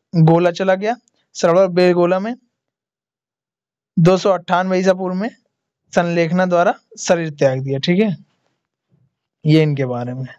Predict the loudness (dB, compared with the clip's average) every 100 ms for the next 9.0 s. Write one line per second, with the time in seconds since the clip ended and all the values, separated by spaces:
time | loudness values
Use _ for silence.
0 | _ _ _ _ _ _ _ _ _ _
1 | _ _ _ _ -2 0 2 2 2 -2
2 | -4 -6 -2 0 0 -4 _ _ _ _
3 | _ _ _ _ _ _ _ _ _ _
4 | _ _ _ _ _ _ _ 2 4 4
5 | 2 0 0 0 0 0 0 0 0 2
6 | 2 2 2 0 0 -2 2 4 4 0
7 | -6 _ _ _ _ _ _ -2 0 0
8 | 0 -2 -2 -2 0 0 2 0 -2 -8